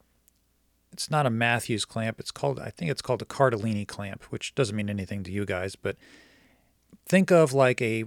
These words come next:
round aluminum disc, and it's, you split it in half, and then on the inside of the disc, there are circular cutouts that go straight through.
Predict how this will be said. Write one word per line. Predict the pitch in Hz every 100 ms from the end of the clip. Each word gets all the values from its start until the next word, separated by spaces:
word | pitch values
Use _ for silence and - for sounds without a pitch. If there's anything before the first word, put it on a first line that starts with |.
| 135
round | 117 131 135 139 135 110 - _ _ _ - -
aluminum | 117 131 123 110 95
disc, | 104 76 - - - _ _ _ _ _ _ -
and | 110 113 113 113 - _ _ _ _ _ _ _ _ _ _ _
it's, | 190 202 185 127 -
you | 135 123
split | - - 151 165
it | 160
in |
half, | 117 135 110 101 - - _ _ _ _ _
and | 120 113
then | 120 117 117 -
on | 127
the | 120 123
inside | 175 180 175 - 147 139 135 -
of | 117
the | 110
disc, | 104 147 127 - - - _ _ _ _ -
there | 123 123
are | 123 117 110 107 - _ _ - -
circular | - - - 160 - 143
cutouts | - - 156 127 120 -
that | -
go | - 120
straight | - - 139 120
through. | - 117 95 -